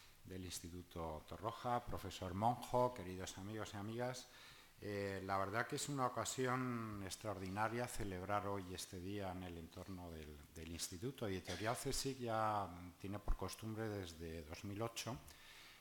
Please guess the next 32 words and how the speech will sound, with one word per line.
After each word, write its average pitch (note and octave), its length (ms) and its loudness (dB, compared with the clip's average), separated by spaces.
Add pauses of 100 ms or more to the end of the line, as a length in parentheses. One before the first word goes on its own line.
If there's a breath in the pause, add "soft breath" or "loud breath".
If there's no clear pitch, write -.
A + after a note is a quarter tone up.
(160)
eh, G2 320 0
editar A#2 340 2
estos, - 720 -2
estos G2 320 -6
libros A#2 380 0
conmemorativos G2 960 -2
de, E2 120 -12 (500)
del E2 420 -12
día F2+ 320 -4
que, E2 520 -8 (140)
que D#2+ 140 -8
celebramos E2 680 -4
hoy, C3 180 4 (560 loud breath)
aniversario F#2+ 640 -2
de F2+ 80 0
la F2+ 80 0
muerte F2 280 -4
de E2 60 -4
Cervantes, A#2+ 800 6
aniversario F2 540 0
de F2 80 -4
la F2 80 -4
muerte E2 300 -8
de D2+ 60 -8
Shakespeare, A2+ 680 -2 (520 loud breath)
hoy F2+ 100 -4
se - 80 -4
entrega F2 300 -2
el E2 80 -2
premio F2+ 340 -2
Cervantes G2+ 640 0
también, F#2+ 340 -4